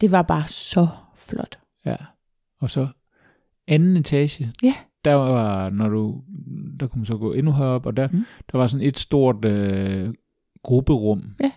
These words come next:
Speaker 1: kæmpe hems.
Speaker 2: Ja, ligesom hemsen i Tukan,
Speaker 1: Ja,
Speaker 2: bare
Speaker 1: man skulle
Speaker 2: med
Speaker 1: ligesom kravle rundt. Det var ikke, man
Speaker 2: Ja.
Speaker 1: kunne ikke stå op.
Speaker 2: Nej, og så var der sådan stjerner på himlen og
Speaker 1: Ja.
Speaker 2: sådan,
Speaker 1: Ja,
Speaker 2: det var
Speaker 1: ligesom
Speaker 2: også super flot
Speaker 1: børnestjerner.
Speaker 2: lavet.
Speaker 1: <laughs> Hvad
Speaker 2: Ja.
Speaker 1: hedder det sådan, man har på børneværelset? <laughs>
Speaker 2: Ja.
Speaker 1: Selvlysende. Det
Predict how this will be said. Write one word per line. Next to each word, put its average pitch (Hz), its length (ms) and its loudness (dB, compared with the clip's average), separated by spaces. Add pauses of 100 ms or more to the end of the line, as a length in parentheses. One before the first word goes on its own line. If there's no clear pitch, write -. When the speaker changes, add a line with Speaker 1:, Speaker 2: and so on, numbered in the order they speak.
(120)
Speaker 1:
kæmpe 311 220 2
hems. - 400 0 (160)
Speaker 2:
Ja, 139 160 6
ligesom 160 360 2
hemsen 135 400 2
i 110 60 0
Tukan, 127 640 -2
Speaker 1:
Ja, 190 80 2 (220)
Speaker 2:
bare - 120 -2
Speaker 1:
man 214 80 4
skulle 233 100 0
Speaker 2:
med 240 40 6
Speaker 1:
ligesom 247 220 4
kravle 220 460 6
rundt. 175 460 -2
Det 190 80 2
var 185 80 6
ikke, 196 180 2
man 147 80 2
Speaker 2:
Ja. 156 60 4
Speaker 1:
kunne 214 60 4
ikke - 100 -2
stå 170 220 2
op. - 220 -4
Speaker 2:
Nej, 131 140 0 (360)
og 139 80 -2
så 151 100 0
var 147 120 2
der 120 140 0
sådan 113 420 -2
stjerner 135 360 0
på 127 120 4
himlen 131 440 2
og 110 60 4
Speaker 1:
Ja. 220 60 6
Speaker 2:
sådan, 190 600 -4
Speaker 1:
Ja, 214 60 6
Speaker 2:
det 226 80 8
var 233 80 8
Speaker 1:
ligesom 233 160 10 (100)
Speaker 2:
også 190 60 6
super - 200 2
flot 196 40 8
Speaker 1:
børnestjerner. 190 520 6 (120)
Speaker 2:
lavet. 262 240 10
Speaker 1:
<laughs> - 0 -
Hvad 254 100 8
Speaker 2:
Ja. 240 60 10
Speaker 1:
hedder 208 140 10
det 202 120 8
sådan, 208 200 6
man 196 100 8
har 202 120 8
på 185 160 4
børneværelset? 190 680 4
<laughs> - 60 -10 (500)
Speaker 2:
Ja. 143 160 0 (520)
Speaker 1:
Selvlysende. 220 540 4
Det 208 80 0